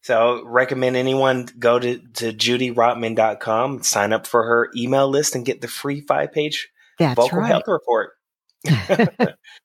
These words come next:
Speaker 1: So you're a vocal coach, vocal producer, music producer, songwriter, artist,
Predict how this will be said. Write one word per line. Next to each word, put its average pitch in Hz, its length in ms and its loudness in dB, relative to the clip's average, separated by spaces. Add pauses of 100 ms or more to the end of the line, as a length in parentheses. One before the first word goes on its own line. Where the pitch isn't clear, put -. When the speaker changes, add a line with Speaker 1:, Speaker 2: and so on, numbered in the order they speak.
(380)
Speaker 1:
So - 160 -2
you're 131 360 4
a 101 140 -6
vocal 175 320 2
coach, 170 380 -4
vocal 123 300 -4
producer, 185 600 -4
music 175 460 -4
producer, 165 720 -2 (260)
songwriter, 156 1000 0 (200)
artist, 127 680 -2